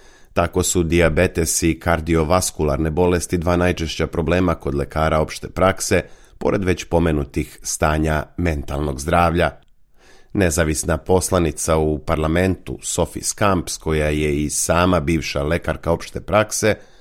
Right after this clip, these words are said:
kaže da nedostatak pristupa specijalističkoj nezi znači da lekari opšte prakse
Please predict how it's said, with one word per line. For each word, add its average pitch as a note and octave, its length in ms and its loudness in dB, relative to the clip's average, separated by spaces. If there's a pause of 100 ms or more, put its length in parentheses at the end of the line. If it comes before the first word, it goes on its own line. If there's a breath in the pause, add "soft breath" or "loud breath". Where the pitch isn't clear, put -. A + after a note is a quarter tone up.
(140 loud breath)
kaže D3 260 -2
da F#2+ 140 4
nedostatak F2 680 0
pristupa F2 600 -2
specijalističkoj D#2 960 -4
nezi F2+ 460 0 (260 loud breath)
znači F2+ 380 0
da D2 120 -2
lekari F2 460 2
opšte E2 300 -2
prakse E2+ 600 0